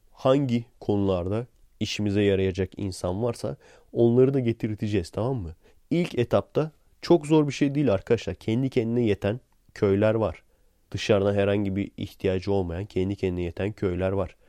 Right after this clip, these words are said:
O zaman yeterince büyük bir ada alıp, ya Malta falan ne kadar küçük bir ada biliyor musunuz? O boyutta mesela bir ada alıp,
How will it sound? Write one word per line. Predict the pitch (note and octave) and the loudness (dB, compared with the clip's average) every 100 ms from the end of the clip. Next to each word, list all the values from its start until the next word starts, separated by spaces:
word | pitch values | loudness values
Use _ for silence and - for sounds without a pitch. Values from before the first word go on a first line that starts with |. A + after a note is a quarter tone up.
| _ _ _ _ | _ _ _ _
O | A#2 | 0
zaman | A#2 B2+ | 6 6
yeterince | B2+ B2 C#3 D3 C3 | 6 4 2 2 0
büyük | A#2 C3 - | 0 -2 2
bir | F#2 | 2
ada | G2+ A2+ | 4 4
alıp, | F2 G2 - - | 2 0 -4 0
ya | G2+ | 2
Malta | F#2+ G2+ B2 F3 | 6 6 4 2
falan | E3+ E3 D3+ | 4 4 4
ne | |
kadar | E3+ F#3 C3+ | 2 2 0
küçük | - - - | -6 -10 -6
bir | F2+ | -6
ada | F2+ | -4
biliyor | A2 F3+ | -2 -2
musunuz? | E3 - E2 - _ _ _ _ _ | -2 -8 -12 -12 _ _ _ _ _
O | D3+ E3 | 6 8
boyutta | D3 B2+ - C#3 | 8 6 4 2
mesela | A2+ - F2+ A2 D3+ _ - | 2 0 -2 -4 -6 _ -6
bir | G#2+ G2 | 0 2
ada | G2+ G#2 | 2 0
alıp, | F2+ B2+ | 0 -4